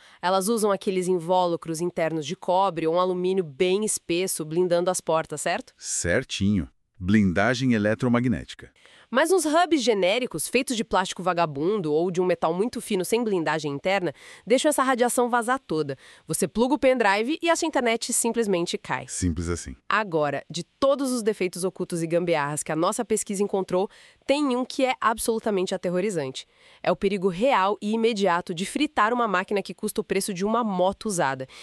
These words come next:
Speaker 1: E tudo isso por causa de uma pecinha lá dentro que custa literalmente centavos. O tal do resistor.
Speaker 2: Esse é, sem dúvida, o calcanhar de Aquiles do mercado genérico.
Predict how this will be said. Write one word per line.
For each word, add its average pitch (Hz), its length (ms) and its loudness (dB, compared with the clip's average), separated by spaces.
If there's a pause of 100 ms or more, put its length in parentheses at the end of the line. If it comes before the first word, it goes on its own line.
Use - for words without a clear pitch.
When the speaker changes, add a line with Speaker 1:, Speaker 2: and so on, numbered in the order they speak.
(140)
Speaker 1:
E 220 120 -2
tudo 302 340 2
isso 247 220 0
por 226 120 -4
causa 233 280 2
de 202 100 -2
uma 247 140 2
pecinha 330 800 0
lá 277 120 4
dentro 208 360 0
que 277 120 -4
custa 233 440 -4
literalmente 233 720 0
centavos. 143 560 -2 (340)
O 277 80 -2
tal 247 220 0
do 247 80 2
resistor. 240 520 0 (160)
Speaker 2:
Esse 139 320 0
é, 151 60 2
sem 208 300 0
dúvida, 151 600 0
o 123 300 0
calcanhar 127 600 0
de 101 100 -2
Aquiles 98 480 -2
do 95 80 -2
mercado 90 400 -2
genérico. 80 600 -6